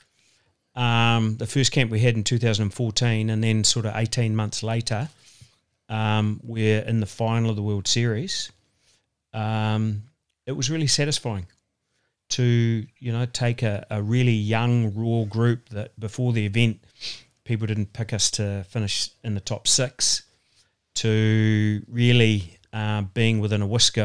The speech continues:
of actually almost stealing the world title. You know, we were, we were well ahead, um, against Canada, and then the wheels fell off. Um, but all that meant was that,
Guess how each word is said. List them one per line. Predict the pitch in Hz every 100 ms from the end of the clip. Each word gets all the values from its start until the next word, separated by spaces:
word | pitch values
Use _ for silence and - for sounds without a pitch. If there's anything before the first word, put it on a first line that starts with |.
| 101
of | 104
actually | 110 - 113 104 95 - _ _ _ _ _ _ -
almost | 117 104 -
stealing | - - 107 131 117
the |
world | 101 101 92
title. | - 101 123
You | 117
know, | 113 110
we | 104 104
were, | 101
we | 107 107
were | 101 98 98 - _ _ -
well | 110 113
ahead, | 95 120 110 123 - _ _ _ _ _ 110
um, | 104 104 101
against | 104 107 -
Canada, | - 113 101 107 110
and | 104
then | 107 104 98 98 -
the | 113
wheels | 110 107 98
fell | 110 101
off. | 90 - _ _ _ _ _ _ _ _ _
Um, | 110 110 107 110 107 113 _
but | - 123 - _ _ _ _ _ _ -
all | 131
that | 127 -
meant | 123 123 120
was | 110 95
that, | 110 107